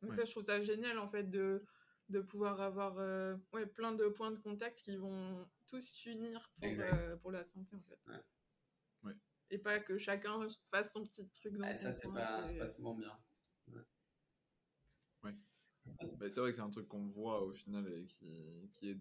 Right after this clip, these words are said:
Speaker 2: ouais, qui est dommage d'avoir toutes ces infos qui pourraient être ultra utile pour un autre médecin,
Speaker 1: Mm.
Speaker 3: Ouais.
Speaker 2: mais que, y ait, que ces trucs-là soient pas partagés, ouais, c'est vraiment
Speaker 3: Oui,
Speaker 2: hyper
Speaker 3: après, c'est une
Speaker 2: dommage.
Speaker 3: médecine quand même très énergivore, c'est-à-dire médecine fonctionnelle, on, on a besoin, nous, de toujours se former.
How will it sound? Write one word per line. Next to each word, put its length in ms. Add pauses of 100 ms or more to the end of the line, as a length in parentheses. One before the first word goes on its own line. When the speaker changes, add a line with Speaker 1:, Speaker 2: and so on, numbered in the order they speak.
Speaker 2:
ouais, 180
qui 160
est 80
dommage 460
d'avoir 380
toutes 180
ces 160
infos 260
qui 160
pourraient 360
être 220 (400)
ultra 240
utile 340
pour 160
un 140
autre 140
médecin, 460 (120)
Speaker 1:
Mm. 80
Speaker 3:
Ouais. 340 (220)
Speaker 2:
mais 440
que, 260
y 260 (100)
ait, 80
que 120
ces 140
trucs-là 260
soient 140
pas 100
partagés, 460
ouais, 100
c'est 140
vraiment 280
Speaker 3:
Oui, 80
Speaker 2:
hyper 140
Speaker 3:
après, 200
c'est 140
une 60
Speaker 2:
dommage. 140
Speaker 3:
médecine 320
quand 120
même 200
très 280
énergivore, 520
c'est-à-dire 280
médecine 220
fonctionnelle, 440
on, 260
on 40
a 120
besoin, 320
nous, 140
de 140
toujours 340
se 80
former. 400